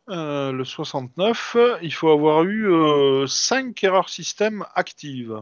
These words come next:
Donc ça, on le subit plus qu'on, on le réalise. Euh, c'est-à-dire qu'on va, euh, bah, subir cinq erreurs système. Et, euh,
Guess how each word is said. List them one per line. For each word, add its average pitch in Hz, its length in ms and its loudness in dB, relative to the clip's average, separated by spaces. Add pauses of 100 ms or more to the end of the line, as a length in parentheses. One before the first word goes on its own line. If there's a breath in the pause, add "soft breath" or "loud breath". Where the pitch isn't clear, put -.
(140)
Donc 117 180 -18
ça, 196 160 -2
on 170 80 -4
le 135 160 -2
subit 190 520 -8 (100)
plus - 240 -12
qu'on, 127 680 -8 (240)
on - 60 -12
le 131 80 -2
réalise. 135 460 0 (920 loud breath)
Euh, 143 520 2
c'est-à-dire 147 640 0
qu'on 143 480 0
va, 165 400 4
euh, 120 680 0
bah, 113 220 -2
subir 139 440 -10
cinq 131 220 -8
erreurs 117 200 -2
système. 202 540 -4 (560 loud breath)
Et, 123 280 -2
euh, 120 640 6